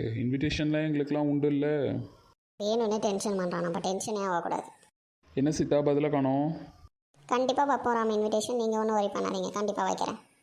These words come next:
Speaker 1: சரி, சரி, வச்சிருங்க. மொத ஆளா நாங்களாம் வந்துருவோம். உங்க மேரேஜுக்கு வராம அதை விட எங்களுக்கு என்ன இம்பார்ட்டன்ட் ஒர்க் இருக்கு சொல்லுங்க.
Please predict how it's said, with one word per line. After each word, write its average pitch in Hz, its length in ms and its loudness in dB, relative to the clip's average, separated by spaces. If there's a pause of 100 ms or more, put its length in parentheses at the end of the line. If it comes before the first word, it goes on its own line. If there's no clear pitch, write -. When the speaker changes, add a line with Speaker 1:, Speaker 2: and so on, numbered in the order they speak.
(440)
Speaker 1:
சரி, 117 320 0
சரி, 139 220 2
வச்சிருங்க. 131 480 2
மொத 107 260 0
ஆளா 123 160 2
நாங்களாம் 123 420 0
வந்துருவோம். 123 480 0 (160)
உங்க 110 160 0
மேரேஜுக்கு 123 500 0
வராம 120 280 0
அதை 113 160 0
விட 120 180 2
எங்களுக்கு 117 400 0
என்ன 117 140 0
இம்பார்ட்டன்ட் 113 440 -2
ஒர்க் 110 180 -6
இருக்கு - 180 -6
சொல்லுங்க. 120 340 -2